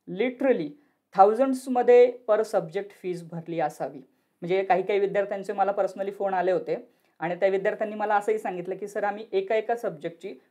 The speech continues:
फक्त क्रॅश कोर्ससाठी, अ, एकोणतीस हजार रुपये, तीस हजार रुपये इथपर्यंत सुद्धा फीज भरलेली आहे." आणि मला असं वाटतं त्या मानाने मी तुम्हाला जी फीज या ठिकाणी सांगतो आहे तर ही खूपच कमी आहे. Literally तुम्ही जर विचार करायला गेले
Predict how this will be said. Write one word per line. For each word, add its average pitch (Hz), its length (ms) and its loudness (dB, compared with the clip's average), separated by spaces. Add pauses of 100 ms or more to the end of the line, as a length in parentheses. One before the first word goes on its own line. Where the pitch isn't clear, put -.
फक्त 208 220 -4 (100)
क्रॅश 214 240 0
कोर्ससाठी, 196 680 -4 (300)
अ, 175 220 2 (180)
एकोणतीस 233 500 -6
हजार 175 220 -2
रुपये, 170 380 -2 (100)
तीस 262 200 -8
हजार 185 180 0
रुपये 175 360 -2
इथपर्यंत 240 520 0
सुद्धा 233 320 -4
फीज 196 340 -6
भरलेली 160 600 -8
आहे." 165 280 -8 (340)
आणि 160 120 -8
मला 160 240 0
असं 214 220 0
वाटतं 208 260 -2 (100)
त्या 196 140 2
मानाने 202 300 0
मी 196 200 -8
तुम्हाला 208 320 -4
जी 202 160 -8
फीज 196 380 -12
या 180 120 0
ठिकाणी 175 440 -8 (260)
सांगतो 165 340 -4
आहे 175 280 4 (360)
तर 208 100 -2
ही 208 520 -8
खूपच 233 400 -4
कमी 196 280 -2
आहे. 190 280 -2
Literally 220 600 2
तुम्ही 208 160 -8
जर 214 140 2
विचार 202 300 0
करायला 208 340 4
गेले 180 240 0